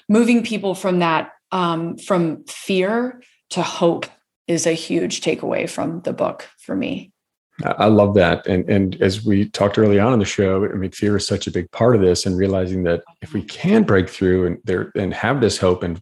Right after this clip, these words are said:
Speaker 2: learn more about it and get better at it, we can find a way to connect and, and, and, you know, help make the world a better place and connect with people. Uh,
Speaker 1: Yeah.
Speaker 2: I'll never forget when I was in high school or college, my mom saying to me, I think I was signing up for a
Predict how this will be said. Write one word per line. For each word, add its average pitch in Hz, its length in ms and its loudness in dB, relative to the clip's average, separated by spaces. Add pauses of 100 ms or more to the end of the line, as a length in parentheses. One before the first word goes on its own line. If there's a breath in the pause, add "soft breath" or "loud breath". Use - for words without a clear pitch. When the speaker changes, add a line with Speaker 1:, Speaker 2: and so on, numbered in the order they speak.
(140)
Speaker 2:
learn 120 340 4
more 107 180 6
about 92 280 0
it - 100 -6
and 90 100 -8
get 127 180 0
better 95 260 2
at 92 140 0
it, - 160 -4
we 104 100 -4
can 104 140 -6
find 147 320 -6
a 127 60 -4
way 113 120 0
to 107 80 0
connect 117 420 -4
and, 92 220 -4
and, 92 360 -4 (120)
and, 95 280 -4 (340)
you 104 80 0
know, 98 120 2
help 110 260 0
make 110 160 2
the 98 80 2
world 104 160 2
a 95 40 0
better 92 200 2
place 127 320 -2
and 98 140 -10
connect 151 200 -4
with 120 140 -4
people. 92 360 -6 (480 loud breath)
Uh, 101 40 0
Speaker 1:
Yeah. 98 160 2
Speaker 2:
I'll 113 100 0
never 120 340 4
forget 107 380 2
when 92 100 -2
I 92 80 0
was 90 140 -4
in 90 340 -6
high 123 140 2
school 120 200 2
or 92 60 2
college, 92 480 0
my 90 120 -2
mom 95 300 -4
saying 92 280 -4
to - 100 -8
me, 85 220 -2 (480 loud breath)
I 110 40 2
think 113 140 4
I - 20 4
was 98 120 2
signing 98 260 2
up 92 140 -2
for 90 120 0
a 85 60 0